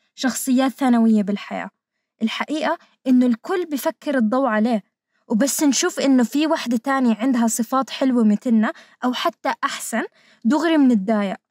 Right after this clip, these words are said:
الغيرة صارت جزء كتير كبير وأساسي من حياتنا. بدنا نثبت إنه إحنا الأحسن بكل شي، وللأسف هالشي بيوجد بيننا تنافس سلبي، وهاي هي حرب النساء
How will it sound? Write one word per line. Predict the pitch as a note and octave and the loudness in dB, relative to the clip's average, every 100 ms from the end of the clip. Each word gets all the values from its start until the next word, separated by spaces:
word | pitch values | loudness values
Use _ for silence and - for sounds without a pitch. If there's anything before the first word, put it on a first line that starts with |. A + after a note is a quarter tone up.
| _ _ _ - | _ _ _ 0
الغيرة | C4 B3 E4 G4 F#4+ G#4 - | 2 4 2 2 0 -2 -6
صارت | - C#4 C#4 D4 A#3 | -6 -2 0 2 2
جزء | G3 D4 C4 D#4+ A3+ | 2 0 0 -2 -4
كتير | - - D4 D#4+ F4+ | -14 -4 0 2 2
كبير | B3+ G#3 C4 D4 E4 | 0 0 2 2 0
وأساسي | C#4 A#3+ A#3 - D4+ D#4 D4+ | 0 -2 -2 0 0 0 2
من | A#3+ | 2
حياتنا. | A3 A3+ A3 A3 - F#3 _ _ _ _ _ | 2 0 0 0 -4 -18 _ _ _ _ _
بدنا | A#3 A3+ C#4 | 0 2 4
نثبت | G4 - G4 | 0 -2 -2
إنه | C4 C#4 C4 | 2 2 2
إحنا | E4 F4 | -2 -2
الأحسن | C4 C#4 - - D#4 | -2 -2 -4 0 2
بكل | B3+ - C#4+ | 2 0 -2
شي، | A#3+ - E3 _ - | -4 -6 -10 _ 0
وللأسف | A3+ B3 - - F4+ - _ _ _ _ | 2 2 -2 -4 -4 -6 _ _ _ _
هالشي | A#3 A3+ - C#4+ E4 E4 | -2 -2 -2 0 0 2
بيوجد | C#4 D4 B3+ C#4+ A#3 _ - | 2 2 2 0 -2 _ -2
بيننا | A3 C#4+ D4 | 2 2 2
تنافس | A3+ B3+ B3 C4 B3+ - - | 0 0 2 0 -4 -4 0
سلبي، | A3+ F#3+ F#3+ _ _ C4+ | 0 0 -6 _ _ -2
وهاي | A#3+ D4 F4 | 2 2 0
هي | E4 D#4+ E4+ A4 | 0 -2 -2 -4
حرب | - B3 A3 | -4 0 2
النساء | G#3+ G#3 G#3+ | 2 0 -4